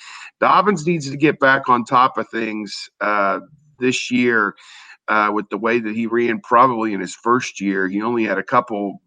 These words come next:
really flashes like that last year. So I think pass protection last year was very good. Uh, Haskins, despite what everyone thought was a lack of mobility,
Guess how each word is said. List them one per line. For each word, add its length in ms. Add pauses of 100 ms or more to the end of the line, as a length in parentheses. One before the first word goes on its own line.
really 260
flashes 680
like 240
that 240
last 420
year. 120
So 340 (560)
I 120
think 240
pass 280
protection 580
last 340
year 120
was 180
very 280
good. 540
Uh, 320
Haskins, 640
despite 460 (160)
what 160
everyone 400
thought 240
was 140
a 40
lack 320
of 80
mobility, 720